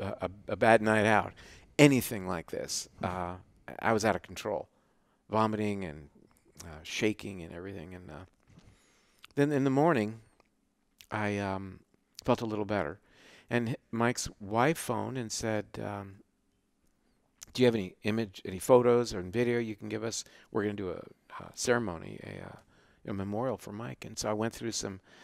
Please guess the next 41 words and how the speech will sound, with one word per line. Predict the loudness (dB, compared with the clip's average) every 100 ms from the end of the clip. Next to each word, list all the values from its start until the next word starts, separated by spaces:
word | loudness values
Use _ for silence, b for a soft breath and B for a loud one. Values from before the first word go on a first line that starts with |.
| B B
of | -4 0
our | 0
stuff. | 0 4 4 4
We | 0
had | -2 -2
some, | -4 -8 -10
uh, | -10 -10 -10 -10
video | -2 2 2 2
of | 0
us, | -2 -4 -8 -12 _ -16 -10
uh, | -10 -10 -16 -18 -10
playing | -6 -4 -6
in |
a, | -10 -12 -18 -20
a | -16 -14 -14
concert. | -8 -6 -6 -8 -10 _ b b b b b b _
And, | -8 -4 -4 -4 -6 -8
uh, | -4
I | -2 -2 0
looked | 0 0
at | -4
that, | -2 -2 -2 -4
uh, | -12 -10
in | -8
the | -8
k-, | -10 -10
in | -6 -4
the |
kitchen | 2 2 2 0
on | -2
the | -2
computer. | -8 -6 -4 -4 -6 -10 _ b b b b b -8
And | -4 0
then | 0 0
I | -2
suddenly, | -2 0 0 0 0 -2 -4 -6
um, | -4 -4 -4 -8 -16 _ _ _ -8
didn't | -6 -4
feel | 0 2
well | 2 0 -2
again. | -4 -6 -8